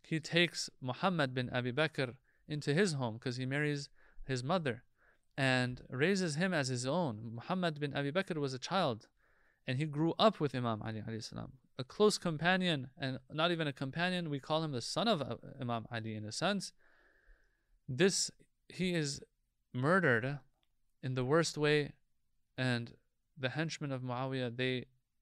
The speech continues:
disrespect the body, the dead body of, of Muhammad bin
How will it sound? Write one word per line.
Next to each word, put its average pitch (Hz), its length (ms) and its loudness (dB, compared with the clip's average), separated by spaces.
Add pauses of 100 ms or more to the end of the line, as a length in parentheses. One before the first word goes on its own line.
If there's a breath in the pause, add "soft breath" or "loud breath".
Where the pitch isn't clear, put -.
(460)
disrespect 143 800 -2
the 120 140 -2
body, 127 400 2
the 107 100 -4
dead 123 300 -2
body 139 300 2
of, 110 100 -6
of 110 200 -8
Muhammad 113 420 -8
bin 110 120 -8